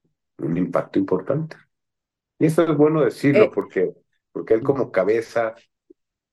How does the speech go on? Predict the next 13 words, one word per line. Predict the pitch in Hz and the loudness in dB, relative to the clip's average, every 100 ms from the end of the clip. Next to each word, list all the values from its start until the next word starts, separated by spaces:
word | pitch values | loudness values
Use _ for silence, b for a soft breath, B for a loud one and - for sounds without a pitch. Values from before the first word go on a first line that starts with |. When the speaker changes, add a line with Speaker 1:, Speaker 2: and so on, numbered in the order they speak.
| - - | -20 -6
Speaker 1:
de, | 85 82 - - | -2 -2 -4 -10
como | - 87 | -8 -6
líder | 98 120 123 127 113 | -4 -2 -2 -2 -4
de, | 95 85 80 - 62 | -4 -6 -8 -12 -10
de | 80 98 | -6 -6
este | - 110 | -4 -6
equipo, | 95 101 - 87 78 - _ _ _ _ _ _ _ | -8 -10 -10 -10 -10 -14 _ _ _ _ _ _ _
pues | - - | -20 -20
está, | - - - 85 82 80 | -20 -20 -12 -6 -2 -2
nos | 69 71 73 | -4 -8 -12
parece | - 78 78 90 - | -2 0 0 -4 -10
que | 76 | -12
su, | - 80 - | -8 -8 -8